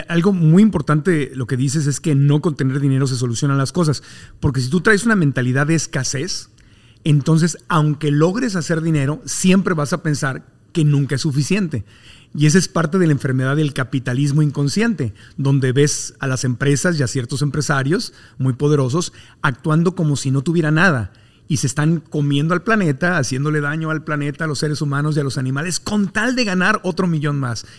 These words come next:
y otro millón más. Y la actitud es, "No tenemos nada". Es como si fueran, son ricos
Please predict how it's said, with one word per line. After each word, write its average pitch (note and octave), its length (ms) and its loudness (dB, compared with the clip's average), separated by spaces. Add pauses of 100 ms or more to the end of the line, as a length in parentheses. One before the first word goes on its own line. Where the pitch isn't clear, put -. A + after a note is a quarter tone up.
y G3 120 -2
otro G#3+ 240 0
millón D#3 300 2
más. B2+ 240 -2 (420)
Y D3+ 160 0
la C#3 100 2
actitud D#3+ 440 0
es, G3 180 0 (340)
"No D3+ 180 4
tenemos D3 340 2
nada". A#2 280 -2 (460)
Es C#3 140 -4
como F3 140 2
si C#3 100 0
fueran, E3 400 0
son F#3 240 0
ricos G#3+ 580 0